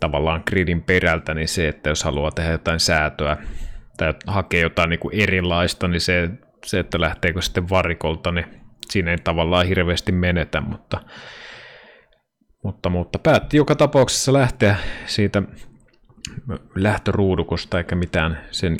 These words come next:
isompaa säätöä sitten lähdetty tekemään. Ja oliko se sitten oikea ratkaisu vai ei? No, aika tahmeahan se oli, että jollain onnenkantamoisella siitä nyt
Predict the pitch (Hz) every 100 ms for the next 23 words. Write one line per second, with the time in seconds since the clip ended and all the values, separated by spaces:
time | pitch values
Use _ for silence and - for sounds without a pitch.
0 | - 90 85 - 80 82 98 82 82 80
1 | - 90 85 85 85 - - - 90 -
2 | 50 50 - - - - - - - -
3 | - - - - 92 87 90 90 - 110
4 | 107 101 95 95 95 - 95 95 92 98
5 | 90 107 98 87 82 - - - - -
6 | - - - - - _ _ _ - 82
7 | 80 90 - 82 78 - 87 76 82 82
8 | 78 80 90 82 76 80 - 78 67 85
9 | 90 85 82 90 78 78 80 80 73 78
10 | 82 76 80 -